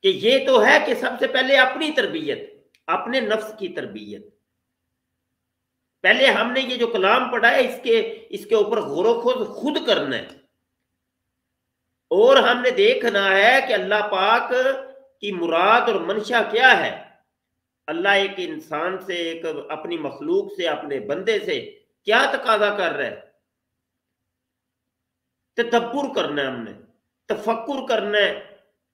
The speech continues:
अल्लाह पाक ने हमारी यहाँ पर तरबियत की, हमें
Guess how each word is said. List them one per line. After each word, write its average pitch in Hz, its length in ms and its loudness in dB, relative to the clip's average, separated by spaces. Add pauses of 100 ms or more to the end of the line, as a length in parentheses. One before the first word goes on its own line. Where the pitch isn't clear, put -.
(680)
अल्लाह 151 200 -4
पाक 175 340 -4 (640)
ने 160 140 -6 (1200)
हमारी 143 320 -2
यहाँ 170 360 -6
पर 180 300 -6 (400)
तरबियत 240 500 -4
की, 143 340 -14 (400)
हमें 147 200 -6